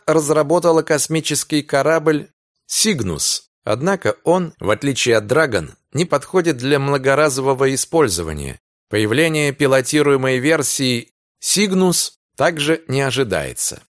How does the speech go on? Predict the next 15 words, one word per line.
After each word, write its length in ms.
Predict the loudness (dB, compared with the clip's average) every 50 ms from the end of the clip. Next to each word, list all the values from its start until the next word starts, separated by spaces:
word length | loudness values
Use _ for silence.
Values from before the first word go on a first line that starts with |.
| _ _ _ _ -4
Решение 580 | -2 0 0 0 2 2 0 0 0 0 -2 -2
покупать 520 | -4 -6 -4 -4 0 2 2 0 2 0
услуги 460 | -4 -4 -4 -2 -2 -2 -2 0 -2
у 100 | -2 -2
частных 560 | -2 0 0 0 0 0 -4 -4 -8 -8 -6
компаний, 680 | -4 -4 -4 -4 -2 -2 -2 -2 0 -2 -4 -6 -8 -12 _ _ _ _ _ _ _ -10
чего 300 | -6 -4 -2 2 2 2
наса 400 | 2 2 0 0 0 0 0 0
прежде 560 | 0 0 0 0 0 0 0 0 0 0 -2 _ -8
не 140 | -4 -4 -4
делала, 600 | -2 0 0 2 2 2 2 0 0 -2 -6 -8 _ _ _ _ _ _
обернулось 720 | -4 -2 0 0 0 2 2 2 4 4 4 2 0 -2 -2 0
невероятным 840 | 0 2 2 2 2 2 2 2 0 0 -2 -2 -2 -4 -2 0
успехом. 600 | -2 -2 -2 -2 -4 -4 -4 -4 -8 -12 -14 -14 _ _ _ _ _ _ _ _
наса 560 | -6 -2 -2 0 0 0 -2 -2 -4 -6 -10